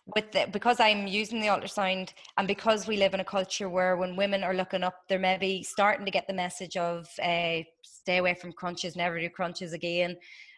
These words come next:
When I see a lot of these women, and the research backs it up, is that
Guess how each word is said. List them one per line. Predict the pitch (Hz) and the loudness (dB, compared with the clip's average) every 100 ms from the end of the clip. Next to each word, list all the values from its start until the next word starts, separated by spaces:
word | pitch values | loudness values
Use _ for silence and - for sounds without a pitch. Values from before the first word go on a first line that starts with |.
| _ | _
When | 196 233 | 2 4
I | 262 254 | 6 2
see | - 220 | 0 2
a | 208 | 4
lot | 208 196 | 4 2
of | |
these | 202 190 | -2 0
women, | 190 185 180 185 190 | 0 0 -2 -4 -4
and | 185 185 | -4 -2
the | |
research | 185 247 262 208 - - | 0 2 4 4 4 2
backs | 180 - 196 | 2 2 2
it | |
up, | 180 202 208 | 2 2 -2
is | 185 | 2
that | 180 | 2